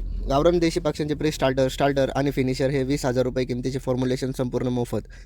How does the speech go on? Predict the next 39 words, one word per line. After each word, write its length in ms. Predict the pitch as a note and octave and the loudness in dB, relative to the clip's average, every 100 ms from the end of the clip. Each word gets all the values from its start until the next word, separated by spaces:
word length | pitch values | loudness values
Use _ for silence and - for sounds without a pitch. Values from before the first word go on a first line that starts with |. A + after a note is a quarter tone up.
| - | 0
ब्रॉयलर 260 | C3+ D#3 D#3 | 4 4 4
पक्ष्यांचे 380 | C#3+ D3+ D3 | 0 -2 -4
प्री 180 | C#3+ D3 | -2 -2
स्टार्टर, 340 | - C3 C3 B2+ | 0 0 0 -2
स्टार्टर 380 | - C3 C3 | 0 0 2
आणि 160 | C3 C#3+ | 0 0
फिनिशर 420 | C#3 B2 A#2+ B2 | -2 -4 -2 -2
हे 120 | C3+ | -2
बत्तीस 340 | C3+ C3 D3 C#3+ | -2 -2 -2 0
हजार 220 | B2 B2+ | 0 0
रुपये 240 | B2 C3 B2+ - - - | -2 -4 -6 -10 -20 -2
किमतीचे 340 | C#3 C#3 C#3+ C#3+ | 0 2 0 2
फॉर्म्युलेशन 520 | C3 C3 C3+ C3 B2+ | 0 2 0 0 -2
संपूर्ण 380 | C#3 C3+ D3 C3+ | -2 0 0 0
मोफत, 380 | B2 B2 A2+ - - - | 0 -2 -4 -8 -14 -2
कमी 180 | D3+ F#3 | 2 4
खर्चात 260 | E3+ D3+ C#3+ | 2 0 0
खाद्य 200 | D3+ D3+ | 0 2
निर्मिती 320 | D3 C#3+ C#3 | 2 0 0
व्यवसाय 280 | C#3 C3 C3+ | 0 2 0
कसा 220 | C3 C#3+ | 0 0
करावा 280 | C3 A#2+ A#2+ C3 | 0 0 -2 -2
या 100 | C#3+ | -2
संदर्भात 440 | C3+ B2+ B2 B2+ | 0 2 2 0
संपूर्ण 300 | B2+ B2 B2+ | -2 -2 0
मार्गदर्शन, 640 | B2 A#2+ A#2+ A#2 - A2+ B2+ - - - | 0 0 0 -2 -4 -8 -10 -18 -20 -2
शासनाच्या 480 | C#3+ C3+ D#3+ D3+ C3+ | 0 2 2 2 2
पोल्ट्री 300 | C3 C#3 D3+ | 2 0 0
फीड 200 | D3 C3 | 0 0
मिलसाठी 360 | C3+ C#3 C3 C3+ | 0 -2 -2 0
असलेल्या 320 | C3 C3+ C3+ | 0 0 2
योजना 320 | C3+ C#3 C3 | 2 0 -2
आणि 140 | C3+ C3+ | 0 0
मिळणारे 320 | C3 C3 B2+ | 0 0 0
अनुदान 340 | B2+ B2 A2+ - - C#3+ | 0 0 -2 -4 -6 -4
या 80 | |
संदर्भात 400 | D#3 C#3 C#3 C#3 | 0 2 4 2
संपूर्ण 360 | C3+ C3+ C3 C3+ | 0 -2 -2 -2
माहिती, 320 | C3 B2 A#2+ | -2 -2 -4